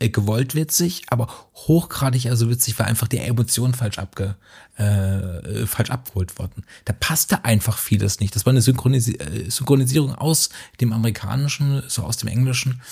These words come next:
ins Deutsche und es war furchtbar. Also, äh, großer, äh, äh, Media, äh, äh, also Aufruf, schaut euch bitte, also sucht danach, man findet's auf allen möglichen, äh, äh, Plattformen. Ist sehr witzig.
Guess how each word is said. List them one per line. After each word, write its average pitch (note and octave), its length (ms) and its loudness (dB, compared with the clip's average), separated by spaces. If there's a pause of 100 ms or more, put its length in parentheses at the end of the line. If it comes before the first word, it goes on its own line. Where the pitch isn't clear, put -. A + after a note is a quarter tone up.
(680)
ins A#2+ 200 2
Deutsche A2 300 0
und G#2+ 80 2
es - 80 -8
war G2+ 80 2
furchtbar. G#2 800 -4
Also, A2 360 -2
äh, - 60 -4 (120)
großer, B2+ 720 0 (680)
äh, A2+ 40 -2
äh, A2 120 -2 (360)
Media, C3 680 6
äh, - 60 -2
äh, B2+ 720 6 (160)
also A#2 200 0
Aufruf, B2 600 0
schaut B2 300 -2
euch - 160 -2
bitte, A2+ 320 0 (420)
also A#2+ 200 8
sucht C3+ 320 4
danach, A2 320 4
man A#2+ 160 6
findet's B2+ 300 4
auf A2+ 240 -4
allen C3 160 6
möglichen, C3 440 4
äh, - 600 -4
äh, A#2+ 40 4
Plattformen. A2+ 600 2 (680)
Ist A2 180 2
sehr F#2 180 4
witzig. - 340 -4